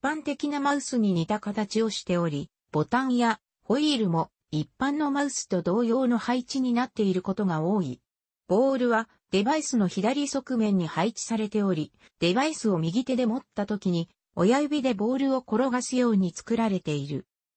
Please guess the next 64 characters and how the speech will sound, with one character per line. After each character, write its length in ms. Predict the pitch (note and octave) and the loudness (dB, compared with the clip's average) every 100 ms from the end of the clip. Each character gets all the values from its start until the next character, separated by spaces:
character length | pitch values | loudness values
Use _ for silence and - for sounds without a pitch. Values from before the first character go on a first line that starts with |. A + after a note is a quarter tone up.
| - | -8
握 260 | E3+ E3 C#4 | -4 -2 -2
り 100 | D4+ | -2
方 260 | D4 C#4+ A3+ | -4 -2 0
や 180 | A#3+ | 0
ボ 120 | F#3+ F3+ | 0 0
タ 160 | C4 | 0
ン 60 | C#4 | -2
操 220 | D#4+ D4 | -2 -2
作 180 | B3+ G3+ | 0 2
の 100 | E3+ | 2
指 280 | D#3+ G3+ F#3+ | 0 2 2
は 140 | D#3+ | 2
マ 160 | G#3 C#4+ | 2 0
ウ 60 | |
ス 160 | - G#3+ | -2 -2
を 80 | E3+ | 0
操 220 | B3+ C4 | 0 0
作 160 | G#3+ | -2
す 140 | - F3+ | -4 -2
る 120 | E3 | -2
場 160 | D#3 D#3+ | 0 0
合 120 | D#3+ | -2
と 280 | - C#3+ - _ | -2 -4 -6 _
同 120 | D3+ E3+ A#3 | -2 2 2
じ 140 | B3+ | 0
で 160 | A3+ A3 | 0 0
あ 100 | F#3 | 0
る。 180 | D3+ - _ _ _ _ | -2 -8 _ _ _ _
形 240 | G3 C4+ | 0 0
状 260 | D4 D4 C#4+ | 2 0 2
が 120 | C#4 | 0
左 260 | C4+ D#4+ D4+ | -2 0 0
右 120 | A#3+ | 0
非 100 | G3+ | -2
対 220 | A3+ C4+ | -4 -4
称 220 | C4+ G#3+ G3 | -2 0 2
に 140 | F#3 | 2
な 120 | F3+ | 0
っ 60 | F#3+ | -2
て 120 | - | -4
い 100 | D#3 | -4
て、 240 | - D#3 - _ - | 0 -2 -2 _ -6
右 260 | E3+ F#3+ D4+ | -2 0 -2
手 160 | C#4 | -2
用 200 | D4 D4 | 0 -2
の 120 | C#4+ C#4 | -2 -2
も 120 | C#4+ | 0
の 140 | C#4 | 2
を 80 | G#3+ | 0
左 420 | - F#3+ A#3+ A#3 | 0 0 2 0
手 140 | A#3 A3+ | 0 0
で 120 | A#3+ | 0
操 240 | B3 C#4 | -2 -2
作 160 | C4+ A#3+ | -4 -4
す 120 | G#3+ | -2
る 100 | G3 | -2
こ 140 | F#3 | -4
と 120 | F#3 G3 | 0 2
は 140 | D#3 | 2
難 340 | D3+ F#3 G#3+ | 0 -4 -6
し 200 | G3+ A3+ | -4 -2
い 40 | G#3 | 0
の 120 | E3+ | 0
で、 200 | D#3 | -2